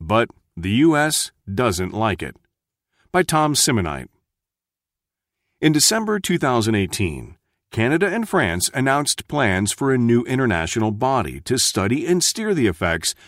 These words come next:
of artificial intelligence on the world's people and economies.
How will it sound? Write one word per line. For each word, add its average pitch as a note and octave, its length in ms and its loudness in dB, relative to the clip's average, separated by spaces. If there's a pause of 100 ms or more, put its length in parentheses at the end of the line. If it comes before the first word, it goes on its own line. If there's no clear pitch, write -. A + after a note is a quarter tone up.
(160)
of D3+ 100 0
artificial D3+ 640 0
intelligence G#2+ 760 0
on F#2 140 -2
the F2 60 0
world's A#2 480 2
people F#2+ 500 -2
and F#2+ 160 -2
economies. D#2 680 -6